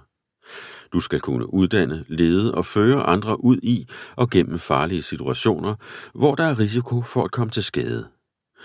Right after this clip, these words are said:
Du skal derfor have en udviklet forståelse for taktiske principper og andre militære discipliner. Men vigtigst af alt,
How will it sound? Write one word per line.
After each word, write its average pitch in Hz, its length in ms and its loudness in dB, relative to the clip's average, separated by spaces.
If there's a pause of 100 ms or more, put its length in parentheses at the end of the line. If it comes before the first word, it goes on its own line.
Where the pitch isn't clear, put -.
(180)
Du 82 80 -2
skal - 180 -6
derfor 71 280 0
have 76 220 0
en 73 120 -2
udviklet 90 520 2
forståelse 92 580 0
for - 140 -10
taktiske - 500 -4
principper 101 520 -2
og - 320 -2
andre 85 220 -2
militære 76 400 -4
discipliner. - 560 -12 (920)
Men 117 160 6
vigtigst 170 380 0
af 92 200 4
alt, - 340 0